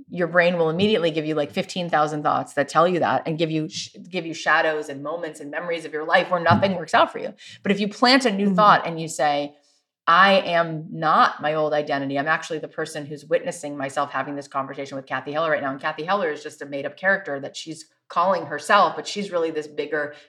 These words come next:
Speaker 1: consciousness that's playing inside of this body that she called Kathy Heller. Boom, your body, your brain gives you evidence that that's true. And now you're playing
Speaker 2: Yeah.
Speaker 1: in the, now you're playing on the actual field of reality. Reality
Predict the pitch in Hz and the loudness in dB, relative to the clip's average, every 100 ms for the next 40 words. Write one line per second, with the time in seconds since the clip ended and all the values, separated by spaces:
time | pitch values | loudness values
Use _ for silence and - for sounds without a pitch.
0 | _ 294 302 208 170 156 160 - _ 180 | _ 4 4 2 -6 -6 -6 -8 _ -4
1 | 185 170 139 - 160 156 143 131 131 143 | -2 -4 -6 -2 -2 -2 -8 -6 -6 -4
2 | 156 139 139 - - 151 196 190 135 120 | -6 -8 -12 -14 -10 -2 -2 -4 -14 -16
3 | 139 - - 69 - _ _ 208 208 170 | -16 -12 -12 -14 -16 _ _ 4 6 4
4 | 131 139 143 143 156 156 - 170 170 170 | -2 -6 0 0 0 -6 -6 -6 0 -2
5 | 170 165 160 - 170 214 160 156 - - | -2 -6 -6 -2 -2 -2 -6 -8 -8 -8
6 | - - 226 170 - 165 160 170 196 202 | -8 -6 -4 -4 -6 -6 0 4 6 4
7 | 190 175 - 180 165 214 185 147 139 - | 2 -6 0 0 2 -2 -2 -6 -8 0
8 | 180 208 226 208 - 180 165 170 151 156 | 6 6 6 0 -4 -8 -6 -6 -8 -8
9 | - 151 - 156 - 156 147 147 151 233 | -6 -8 -8 -14 -10 -6 -6 -8 -8 0
10 | 277 165 135 - _ _ - 170 208 262 | 2 2 0 -10 _ _ -14 2 6 6
11 | 247 180 151 151 | 6 2 -2 -10